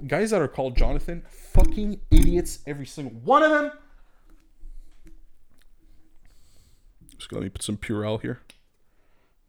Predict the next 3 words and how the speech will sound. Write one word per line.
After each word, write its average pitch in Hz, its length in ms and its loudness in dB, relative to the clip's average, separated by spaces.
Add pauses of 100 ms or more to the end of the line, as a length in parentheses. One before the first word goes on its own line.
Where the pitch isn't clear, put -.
(2250)
Getting - 200 -20
excited. - 360 -18 (1120)
<sighs> 151 440 -4